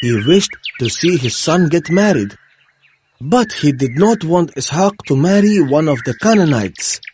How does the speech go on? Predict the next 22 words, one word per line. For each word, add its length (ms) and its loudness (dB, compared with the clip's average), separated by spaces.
as 180 -4
they 140 0
were 280 -2
all 420 2
disbelievers. 960 0
One 320 0
day, 260 2
he 100 4
sent 460 2
one 240 0
of 140 0
his 140 -4
trustworthy 640 2
servants 600 0
to 100 -2
Haran 440 0
to 100 -2
choose 480 2
a 140 -4
bride 420 0
of 180 -2
Ishaq. 340 -4